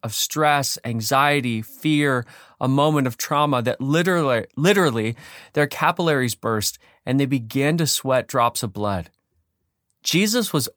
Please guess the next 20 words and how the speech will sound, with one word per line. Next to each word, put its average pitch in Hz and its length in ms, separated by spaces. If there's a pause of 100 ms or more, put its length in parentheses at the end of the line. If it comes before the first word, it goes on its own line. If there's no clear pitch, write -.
(160)
overwhelmed 135 1040 (840)
and 147 200
felt 175 300
such - 580
deep 175 320
mental 160 760
and 139 140
emotional 147 680 (120)
anguish 127 720 (400)
that, 143 160 (200)
think 220 180
about 175 280
this, 90 300 (380)
he 190 260
began 180 580
to 156 100
sweat 160 600
drops 135 520
of 110 260
blood. 117 440